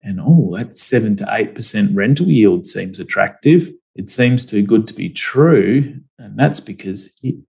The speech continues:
is too good to be true. The builder wants to recoup their capital that they've put into building the property and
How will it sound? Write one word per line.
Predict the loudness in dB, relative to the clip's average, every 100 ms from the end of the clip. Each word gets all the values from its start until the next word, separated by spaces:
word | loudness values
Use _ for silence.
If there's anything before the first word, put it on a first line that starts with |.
| _
is | 4 4 2 -6 -16
too | -16
good | -14 -14 -14
to | -18
be |
true. | -8 -4 -4 -4 -10 _ _ _
The | 2
builder | 4 4 2
wants | 0 -4 -6
to | -4
recoup | -4 -4 -6 -10 -10
their | -10 -10
capital | -4 -4 0 2 2
that | 2 -2
they've | -6 -8
put | -2
into | 0 0 0
building | 4 4 6 4 0 -8 _
the | -18
property | -8 -6 0 2 2 0 -10
and | -16 -12 -12 -14